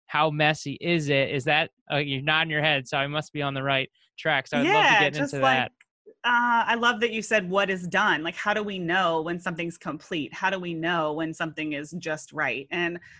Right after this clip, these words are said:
Speaker 2: a lot of my messy stuff is, I definitely live by the done is better than perfect. Like, I,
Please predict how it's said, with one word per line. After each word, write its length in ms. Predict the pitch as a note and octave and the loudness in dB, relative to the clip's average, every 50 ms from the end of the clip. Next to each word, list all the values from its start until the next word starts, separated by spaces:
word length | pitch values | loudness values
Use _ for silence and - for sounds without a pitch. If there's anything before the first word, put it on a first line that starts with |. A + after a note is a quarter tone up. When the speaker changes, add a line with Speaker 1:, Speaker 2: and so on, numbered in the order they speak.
| - _ - | -14 _ -4
Speaker 2:
a 60 | F3+ | 0
lot 200 | F3 F#3 F#3 G#3 | 2 4 4 4
of 60 | G#3 | 4
my 120 | G3 F3 F3 | 2 2 2
messy 380 | E3+ E3+ F3+ F#3 - G3 F3+ F3 | 2 0 -2 0 -2 -2 -4 -4
stuff 360 | - - F3 D#3+ D#3 D#3+ - - | -4 -2 0 0 0 -2 -4 -6
is, 220 | D#3+ D#3 D#3 - _ _ - | -8 -8 -8 -12 _ _ -2
I 140 | F3 F3 | -2 -2
definitely 760 | E3 D3+ - F#3 F#3 F#3 F#3+ - A3+ A3 A3 G3+ G#3 G3+ F#3 E3+ | -4 -6 -4 -2 -2 -2 0 -2 -4 -4 -4 -2 -4 -4 -4 -2
live 360 | E3 E3 D#3+ D#3 F3 F#3 F#3 | -2 -2 -2 -2 -2 -2 0
by 140 | F#3 D#3+ D3 | 0 0 0
the 100 | D#3+ D3+ | 0 -2
done 220 | D#3 D#3 C#3+ D#3 | -4 -4 -2 -4
is 100 | D3+ D#3 | -4 -6
better 220 | - D3+ B2+ B2+ C#3 | -6 -6 -6 -6 -8
than 140 | B2+ B2+ D3 | -10 -12 -12
perfect. 540 | - - - - - - - - - - - - | -12 -14 -14 -16 -18 -20 -18 -16 -16 -16 -14 -10
Like, 320 | E3+ D3 C3+ C#3 - - _ _ - - _ _ _ _ - | -6 -6 -6 -6 -8 -14 _ _ -20 -20 _ _ _ _ -2
I, 100 | F#3+ G#3 | 0 0